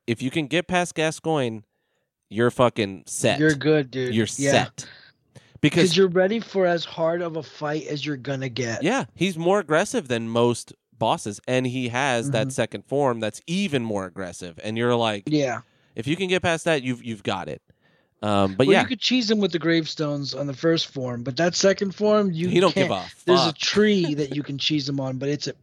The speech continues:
Speaker 2: fucking near impossible to
Speaker 1: It
Speaker 2: get him stuck on that tree.
Speaker 1: And it's finicky. If you move
Speaker 2: Yeah.
Speaker 1: too far in one direction, he'll just break out. And it's like, I don't wanna rely on that.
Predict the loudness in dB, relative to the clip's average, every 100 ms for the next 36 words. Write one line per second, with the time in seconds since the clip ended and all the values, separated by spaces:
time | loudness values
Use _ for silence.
0 | _ _ -4 -2 0 0 0 2 2 2
1 | -2 -4 -4 -6 -4 0 0 -2 -8 -4
2 | -4 -4 -10 -10 0 2 2 -2 -2 0
3 | 0 -2 -8 -12 -16 -8 -6 -2 0 2
4 | 2 4 6 4 0 -4 2 4 4 2
5 | 2 0 0 -2 -2 -2 -6 -6 -2 0
6 | 2 0 2 0 0 0 2 4 4 2
7 | 0 0 -2 -2 -8 -18